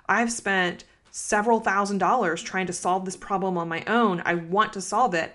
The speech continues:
And then you tell them that you have designed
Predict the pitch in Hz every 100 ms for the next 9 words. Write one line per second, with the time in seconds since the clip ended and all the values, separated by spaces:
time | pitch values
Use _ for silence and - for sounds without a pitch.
0 | - 214 185 254 302 277 - 196 226 196
1 | 170 170 170 180 233 302 294 240 240 240
2 | 220 226 190 170